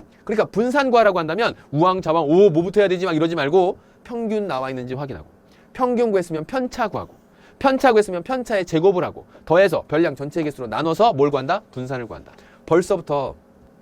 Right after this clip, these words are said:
<gasps> 선생님 계산할 생각하니까 앞이 캄캄합니다. 그런데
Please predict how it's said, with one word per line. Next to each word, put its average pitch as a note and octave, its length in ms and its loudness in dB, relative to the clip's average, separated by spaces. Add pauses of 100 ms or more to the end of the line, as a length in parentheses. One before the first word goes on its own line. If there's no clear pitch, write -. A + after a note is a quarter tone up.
<gasps> - 560 -12
선생님 E3 240 0
계산할 E3 280 0
생각하니까 D3 520 -6
앞이 - 140 -12
캄캄합니다. - 1120 -8 (520)
그런데 E3+ 560 0